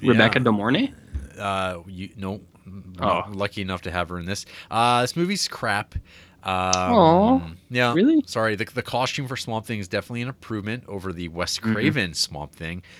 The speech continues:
Speaker 1: but it's, like, the exact same. It reminds me a lot of the, uh, Guyver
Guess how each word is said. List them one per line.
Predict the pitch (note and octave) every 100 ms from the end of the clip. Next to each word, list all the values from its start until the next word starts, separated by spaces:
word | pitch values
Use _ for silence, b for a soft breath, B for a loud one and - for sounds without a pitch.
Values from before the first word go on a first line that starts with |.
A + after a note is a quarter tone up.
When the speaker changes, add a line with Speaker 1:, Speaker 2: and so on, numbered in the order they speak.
| b
Speaker 1:
but | A#2+ A#2+
it's, | A#2
like, | C#3 B2+
the | C3
exact | A#2 G#2+ G#2 -
same. | - B2+ B2 - B B
It | A2+
reminds | B2+ B2 D#3 E3
me | G#3+
a | A3+
lot | A2+ B2+
of | B2+
the, | G#2+ G2+
uh, | E2+ D#2+
Guyver | D#2 E2 F2 G#2 C3+ C#3+